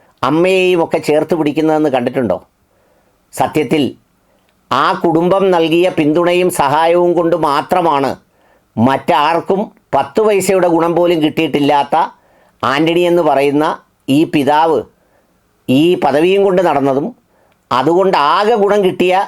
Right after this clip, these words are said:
നിങ്ങളുടെ കുടുംബത്തിന് മാത്രമാണെന്നും ഒടുവിൽ അവർ തന്നെ തള്ളിപ്പറയുന്നത് ചില സുഹൃത്തുക്കളായ മാധ്യമപ്രവർത്തകർ പറഞ്ഞു, അത് പുള്ളിയുടെ കാപട്യം കൊണ്ടാണെന്ന് പറഞ്ഞെങ്കിലും ഞാൻ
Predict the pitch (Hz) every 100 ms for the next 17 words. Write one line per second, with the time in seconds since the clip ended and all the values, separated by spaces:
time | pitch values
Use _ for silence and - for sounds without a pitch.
0 | - _ _ _ _ _ 160 143 170 185
1 | 175 151 175 185 196 180 156 - 196 180
2 | 160 151 113 - _ _ _ _ - 120
3 | 147 175 175 - _ _ _ - 123 131
4 | 175 196 208 214 196 175 202 175 165 165
5 | 160 127 98 _ _ _ _ _ - 143
6 | 156 160 156 165 170 180 175 185 170 160
7 | 165 170 165 165 165 170 156 151 143 151
8 | 123 _ _ _ _ - 120 143 131 139
9 | 175 190 170 151 156 165 175 175 165 156
10 | 160 151 139 139 151 147 101 - _ _
11 | - 120